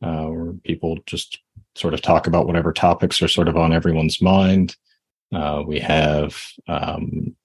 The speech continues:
you know, art discussions, discussions of literature, sort of informally, uh, as part of this online persistent community.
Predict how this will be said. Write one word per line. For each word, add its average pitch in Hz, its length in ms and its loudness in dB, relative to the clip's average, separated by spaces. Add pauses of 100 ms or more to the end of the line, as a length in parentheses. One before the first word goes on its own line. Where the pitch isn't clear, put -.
(180)
you 82 160 0
know, 76 180 -2
art 92 340 2
discussions, 90 760 4
discussions 80 580 0
of 78 100 -4
literature, 87 560 2
sort 80 220 0
of 82 80 -2
informally, 85 840 0 (100)
uh, 80 240 -2
as 82 160 -2
part 80 160 -2
of 80 100 -6
this 82 180 -4
online 82 640 2 (480)
persistent - 520 -2
community. 117 540 4